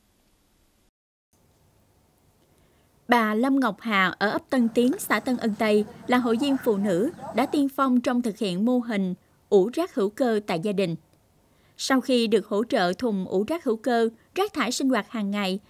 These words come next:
được bà Hà phân loại ra để xử lý. Những loại rác dễ tiêu hủy, thức ăn thừa được bà cho vào thùng ủ để làm phân hữu cơ bón cho cây trồng, vườn rau của gia đình.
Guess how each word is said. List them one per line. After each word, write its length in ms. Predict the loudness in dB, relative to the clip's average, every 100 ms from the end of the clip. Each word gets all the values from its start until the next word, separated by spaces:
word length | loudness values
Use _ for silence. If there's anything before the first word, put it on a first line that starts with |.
| _
được 220 | 2 4
bà 140 | 2 -2
Hà 260 | -2 -4
phân 280 | -4 -2 0
loại 220 | 0 -2 -2
ra 240 | -4 -4
để 140 | -4 -4
xử 240 | -4 -4
lý. 280 | 0 0 0 -6 _ _ _ _ _ _
Những 220 | 2 4
loại 160 | 2 0
rác 280 | 0 -4 0
dễ 240 | 2 2 2
tiêu 160 | -2
hủy, 400 | 2 2 2 0 -4 -6
thức 160 | -6
ăn 200 | -2 -2
thừa 300 | 0 0 0 -2 _ 2
được 200 | 2 2
bà 240 | 0 -2
cho 180 | 0 0
vào 140 | 0 -2
thùng 240 | -2 -4
ủ 320 | -2 0 0 -2 -10 -2
để 140 | 0
làm 280 | 2 -2 -4
phân 220 | -2 -2
hữu 180 | -2 -4
cơ 380 | -2 0 0 -2 -4
bón 200 | -2 -2 -2
cho 120 | -4
cây 180 | -2 -2
trồng, 300 | -2 -2 -2 -8 _
vườn 260 | 2 2 0
rau 180 | -4 -4
của 120 | -4
gia 180 | -2 -2
đình. 240 | 0 -2